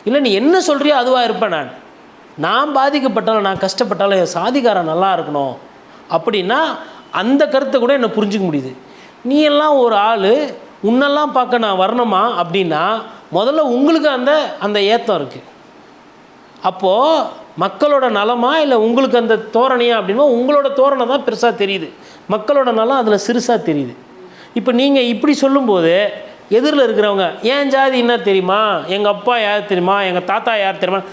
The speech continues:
அவங்க கதையா இதே மாதிரி முழ முழமா அடிக்கின்னு போனா அங்க மக்கள் நலம் எங்க வருது?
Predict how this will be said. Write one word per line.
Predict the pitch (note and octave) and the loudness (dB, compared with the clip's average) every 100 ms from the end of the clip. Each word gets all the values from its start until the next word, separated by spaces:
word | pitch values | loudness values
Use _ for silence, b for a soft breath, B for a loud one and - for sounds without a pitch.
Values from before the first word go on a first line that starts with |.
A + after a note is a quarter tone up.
| B B | B B
அவங்க | G3 B3+ B3 A#3 | 0 0 0 2
கதையா | A#3+ A#3+ | 2 2
இதே | G#3+ A#3+ | 2 2
மாதிரி | A#3 G3+ | 2 2
முழ | G#3 A#3 | 2 2
முழமா | A#3 A#3 A3+ | 0 2 0
அடிக்கின்னு | G3 G#3 F#3+ | 0 -2 0
போனா | D#3 C#3 D#3+ F3+ F3+ - - B B | 0 0 0 0 -4 -10 -18 B B
அங்க | F3+ G#3+ A#3 | -2 -2 0
மக்கள் | G3 F#3+ C4+ | -2 0 0
நலம் | A3 F#3+ G#3+ | 2 2 0
எங்க | E3 F3+ C#3 | 0 0 0
வருது? | B2 | -2